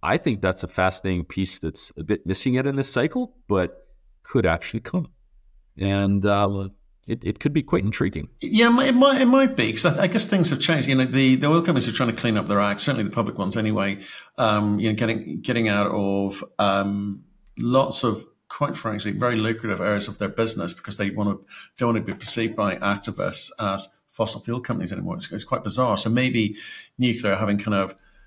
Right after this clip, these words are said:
Speaker 2: gone through, gone through that, um, uh, revolving door themselves, or now maybe back, back in the, back, back in the building where they're being perceived as clean energy once more. So may-, maybe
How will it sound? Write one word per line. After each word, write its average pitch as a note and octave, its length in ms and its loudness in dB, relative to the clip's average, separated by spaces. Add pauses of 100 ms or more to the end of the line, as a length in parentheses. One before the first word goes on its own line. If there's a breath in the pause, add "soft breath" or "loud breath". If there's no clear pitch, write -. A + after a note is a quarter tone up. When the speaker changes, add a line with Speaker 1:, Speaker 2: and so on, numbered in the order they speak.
(220 soft breath)
Speaker 2:
gone A#2 260 2
through, G#2 640 0 (240)
gone A2 200 -2
through G#2 320 -2
that, G2+ 440 0 (100)
um, F#2+ 760 -4 (520)
uh, - 480 -4 (280)
revolving A2+ 580 2
door G#2+ 200 0
themselves, G2+ 720 2
or G#2+ 200 2
now G#2 240 0
maybe G2+ 260 -2
back, G2+ 440 -2
back G2+ 260 0
in G2 100 -4
the, - 60 -10
back, G#2 480 -4
back G#2 280 -2
in G2+ 120 -2
the G2+ 80 -2
building G#2+ 480 0 (340 loud breath)
where G#2+ 400 4
they're G#2 300 2
being G2+ 240 -6
perceived - 340 -4
as - 140 -4
clean G#2+ 420 -2
energy A2 540 -2
once G2+ 260 -6
more. G#2 100 -6
So C3+ 120 -4
may-, D3 280 2
maybe C#3 680 0